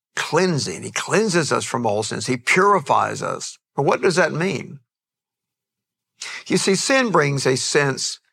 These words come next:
of shame with it. It has an emotional component. Even though we know we're forgiven as a fact, sometimes we often feel unforgiven. How many times have we confessed to the Lord that we did wrong?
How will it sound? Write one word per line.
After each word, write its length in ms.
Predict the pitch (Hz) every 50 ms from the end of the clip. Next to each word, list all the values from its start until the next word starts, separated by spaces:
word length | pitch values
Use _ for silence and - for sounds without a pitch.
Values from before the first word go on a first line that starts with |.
| _ _ _ _ _ - -
of 120 | 143 143 139
shame 520 | - - - 165 139 117 104 - - 104
with 180 | 101 101 - 92
it. 140 | 90 - -
It 180 | - - 127
has 240 | 135 160 180 175 151
an 60 | 156
emotional 560 | 143 131 131 135 143 156 143 - - 120 113 113
component. 560 | - 113 113 104 113 - 110 104 - - - _ _ -
Even 240 | - 170 190 196
though 100 | 208 208
we 180 | 180 151 147 139
know 300 | 131 135 139 143 160 180
we're 200 | 170 147 139 127
forgiven 680 | - - 127 123 117 117 107 104 107 110 117 135 135 _ _ _ _ _ _ _ _ -
as 160 | 139 123 117
a 60 | 117
fact, 600 | - - - - 139 131 104 - - - _ _ _ _ _ _ _ _ _ _ _ _ _
sometimes 560 | - - - - 170 - 208 190 180 156 139
we 160 | 143 156 147 147
often 340 | 139 143 135 - - 139 131
feel 400 | - - - 156 143 135 - -
unforgiven. 720 | - 131 165 180 185 - 104 98 90 92 - - 175 175 - _ _ _ _ _ _ _ _ _ _ _ _ _ _ _ _ _ _ _ _
How 100 | - -
many 120 | 151 165 156
times 260 | - 170 156 151 139
have 100 | 143 131
we 180 | 139 139 135 123
confessed 640 | - _ - - 127 120 - 156 165 214 196 - -
to 80 | 156
the 100 | 143 131
Lord 220 | 135 127 127 127 123
that 80 | 113
we 160 | 120 131 123 113 - - - -
did 180 | 127 127 120
wrong? 500 | 117 120 117 117 104 101 95 - - -